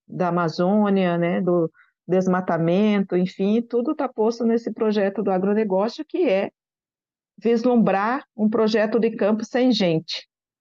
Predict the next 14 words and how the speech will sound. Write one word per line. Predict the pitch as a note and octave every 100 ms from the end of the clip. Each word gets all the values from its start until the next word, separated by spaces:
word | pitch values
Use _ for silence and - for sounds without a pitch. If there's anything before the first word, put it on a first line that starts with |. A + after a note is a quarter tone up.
| _
né? | E3 F3
Tudo | A3+ A3+ A3
bem | G3 A3 D4+
com | D4+ B3+
desenvolvimento | A#3 A3 G#3 G#3 G3+ G#3
tecnológico, | A3 G3+ G3 F3+ F3 F#3+ - - _ _ _
mas | G#3+ G3+ G#3+ C4+ - _ _ _ -
a | G#3+
serviço | A3+ G#3+ A#3+ B3 B3
de | B3+
quem | A#3+ G#3+ A3
está | A#3+ - - G3 A3 A#3 _ _ _ -
esse | F#3+ G#3
desenvolvimento | F#3+ G3 G#3 F#3+ F#3+ G3 F#3 F#3+